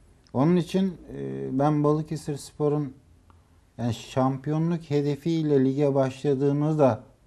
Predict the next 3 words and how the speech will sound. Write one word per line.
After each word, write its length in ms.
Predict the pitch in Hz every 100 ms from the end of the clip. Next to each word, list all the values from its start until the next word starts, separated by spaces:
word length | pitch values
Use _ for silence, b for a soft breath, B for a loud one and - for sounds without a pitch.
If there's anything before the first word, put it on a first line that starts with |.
| _ -
duymadım 540 | 127 160 131 78 76 73
hiç. 340 | - - - _ _ _ _ _ _ _ _ _ _ _ _ _ _ _
Yani 300 | 101 110 110